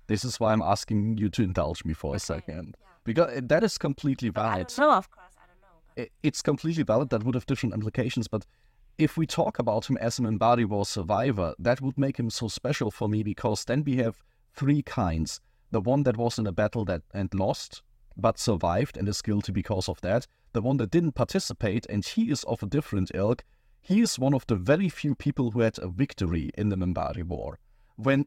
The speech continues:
Speaker 1: everybody always talks about the Minbari War, we always hear humans had no chance,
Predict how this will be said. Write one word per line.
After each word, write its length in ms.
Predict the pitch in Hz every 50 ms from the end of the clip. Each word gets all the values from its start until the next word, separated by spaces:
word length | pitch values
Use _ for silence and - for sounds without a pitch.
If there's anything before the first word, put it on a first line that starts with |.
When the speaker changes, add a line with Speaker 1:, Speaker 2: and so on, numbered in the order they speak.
| _ -
Speaker 1:
everybody 800 | 175 240 262 262 - 269 254 220 - 202 196 190 180 180 160 - -
always 540 | - 156 202 240 254 240 233 214 202 - -
talks 400 | - - - 180 196 202 - -
about 300 | 127 90 - 120 127 -
the 80 | - 123
Minbari 480 | 113 104 101 104 135 151 131 107 98
War, 200 | 92 95 87 82 - -
we 120 | 104 - - -
always 500 | 160 202 226 226 196 165 151 - - -
hear 260 | 151 151 143 131 127 _ - _ _ _ _ _ - -
humans 340 | - 180 185 214 220 - -
had 220 | - 160 147 - 151
no 160 | 143 131 127
chance, 600 | - - - 117 104 104 101 104 107 - -